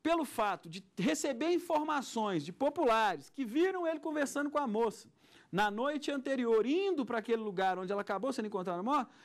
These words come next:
acabou prendendo ele em flagrante. Mas ele não estava sendo procurado, ele não foi encontrado com faca, ele não estava com roupa suja de sangue, ele não tinha objetos dela que pudessem ligar aquela procura, que não, na verdade, até nem estava acontecendo, com o,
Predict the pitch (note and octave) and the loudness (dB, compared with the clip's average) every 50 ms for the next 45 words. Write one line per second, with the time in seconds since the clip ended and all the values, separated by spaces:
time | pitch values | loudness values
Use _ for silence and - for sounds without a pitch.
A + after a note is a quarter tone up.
0 | - - - - D#4 - E4 C4 C4+ C#4 - D4+ D#4 D4 B3 A#3 B3 B3+ B3+ B3 | -18 -8 -4 -2 2 2 2 0 0 -6 -4 -4 -2 -2 0 0 0 0 0 0
1 | B3 C4 B3+ - C#4+ C#4+ B3+ G3+ F#3 F3+ F3+ F3+ - - - - - - - D#4 | -2 -2 -4 -2 -2 -2 -2 -2 -4 -4 -6 -8 -10 -18 -20 -20 -8 -2 0 2
2 | C#4+ A3 A#3 A#3 A3+ A#3+ B3+ A#3 - - F#3+ F#3+ G3 F#3+ A3 G#3 G#3 B3+ C4+ C4+ | 2 4 2 0 0 -2 -6 -6 -4 -2 -4 -2 -4 -6 -8 -8 -6 -6 -4 -2
3 | F4 D#4 C4+ C#4 D4 B3 C#4+ D4 D4+ D#4+ D4+ - - A#3+ A#3+ A#3 A#3+ A3+ G3+ - | 0 2 4 2 2 2 0 -2 0 -2 -2 0 0 -2 0 0 -4 -6 -4 -2
4 | G#3 G3+ G3+ - - E4+ D#4+ - - F#4+ B3+ C4 C4 B3+ - G#3 A3 A#3+ B3+ A#3+ | -2 -2 -2 -2 -4 -6 -4 -2 0 2 2 2 2 0 -2 -2 0 0 0 0
5 | - A#3+ A#3 A3+ G#3+ - G#3 F3+ G#3+ G#3+ - G3 - A3 G3 A3+ A3 C#4+ C4+ - | 0 0 0 0 -2 -4 -2 -2 -2 -2 -2 -6 -8 -8 -10 -6 -6 -6 -6 -4
6 | - B3+ B3+ C4 B3+ B3 A3+ B3 - - - - - - - B3+ C4+ C4 B3+ A3+ | -2 0 0 0 0 0 -2 -6 -10 -14 -20 -20 -10 -2 2 2 2 2 0 -4
7 | - - B3 A#3 G#3 A3+ G3+ E3 G#3 A3 A3 A3 A3 A#3 G3 F3+ G#3+ A#3+ B3 A#3+ | -4 -2 -2 -2 0 -2 0 0 0 0 0 -2 -4 -10 -8 -2 0 0 0 -2
8 | A#3 - B3+ A3+ C#4 C#4 - D#4+ E4 F4 F4+ F4 C#4+ G#3+ C4+ C#4 D#4 D#4+ D4+ - | -4 -4 -2 0 0 0 0 0 2 2 2 2 2 0 2 2 2 0 -2 -8
9 | _ _ _ _ - - G3+ G3 - G3+ F#3 F#3+ F#3 - C4 C4+ C4 - - D#4 | _ _ _ _ -4 -4 -4 -2 -2 -2 -4 -4 -4 -2 0 0 0 0 0 0
10 | F4+ F4 C4 - - G3+ G#3 G#3+ G#3 E3+ A#2+ - E3+ E3+ F#3 F3+ F3 E3+ F#3 F3+ | 0 0 -2 -2 -4 -2 -2 -2 -2 -4 -2 -2 -2 0 0 0 0 0 -2 -2
11 | F3 E3+ - A3 A#3+ C#4 B3 F3 - - F#3 F3 F3+ F3+ - G#3+ - B3+ A#3+ A3+ | -2 -2 -2 0 0 0 -2 -2 -4 -4 -4 -2 -2 -4 -6 -6 -2 -2 -2 -2
12 | - C4 C4 D#4+ F#4+ F#4+ - - F4+ E4+ F4+ F4+ F4 E4+ F4+ | -2 -4 -2 -2 -4 -4 -2 0 2 2 2 2 2 0 -2